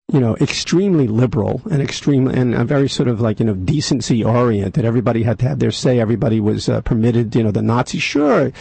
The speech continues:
we want a permit to wear our, uh, you know, brown shirts and our boots and wear our guns, which is illegal probably in the streets, but who cares? We want our, just sound like America, right? <laughs> They want, they want to wear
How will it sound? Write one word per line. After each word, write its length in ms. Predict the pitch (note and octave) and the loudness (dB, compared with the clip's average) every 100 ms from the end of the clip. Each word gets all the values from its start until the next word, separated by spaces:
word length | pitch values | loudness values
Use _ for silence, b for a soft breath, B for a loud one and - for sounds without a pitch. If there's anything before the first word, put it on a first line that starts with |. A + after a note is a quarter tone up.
| B B | B B
we 100 | D#3 | 0
want 220 | D3+ F#3 | 2 2
a 40 | E3+ | 0
permit 440 | - F3+ F#3+ F#3 - B B | 0 2 2 0 -6 B B
to 100 | - | 0
wear 300 | B2 C3 C#3 | 2 4 4
our, 400 | C3 B2+ B2 A#2 | 4 4 4 4
uh, 300 | A#2+ A#2 A#2 | 2 2 0
you 120 | A#2 C3 | 0 0
know, 160 | A2 | 0
brown 320 | G2+ C3 C3 | 0 2 2
shirts 380 | C#3+ - C#3 - | 0 0 0 0
and 100 | C3 | 0
our 120 | A#2 | 0
boots 360 | G2 C#3+ C#3+ - | 2 2 2 0
and 160 | A#2 A2+ | 0 2
wear 140 | C3 | 4
our 180 | B2+ A#2 | 4 2
guns, 500 | F2+ B2+ C3 E3+ - | 0 2 2 0 -2
which 200 | C3+ C3 | -2 0
is 100 | A#2+ | 0
illegal 400 | A2 A2 A2+ A#2 | 0 0 0 0
probably 400 | A#2+ A2+ A2 A2+ | 0 2 2 2
in 60 | |
the 80 | G#2+ | 0
streets, 320 | - C#3 C3 | 0 0 0
but 140 | - G#2+ | -2 -4
who 120 | A#2 | -2
cares? 500 | - C3+ C3+ B2 - B B B B B - | 0 2 2 0 -6 B B B B B 0
We 100 | G#3 | 2
want 220 | B3 A3 | 4 4
our, 260 | F#3+ D3 B2 - - | 4 2 0 -8 -6
just 200 | - - D#3 B2 B2 | -2 0 0 -2 0
sound 220 | D#3 D#3 | 2 2
like 120 | C#3+ | 0
America, 480 | A#2 A#2+ E3+ F#3 F3+ | 2 2 2 2 0
right? 180 | F#3+ - | 0 0
<laughs> 0 | |
They 100 | D3 | 0
want, 640 | - - - - A3+ - - B | 2 0 -4 0 0 -2 -12 B
they 180 | - G3+ | 0 2
want 220 | F#3+ G#3 | 4 2
to 80 | G3 | 4
wear 240 | F3+ D#3 | 2 2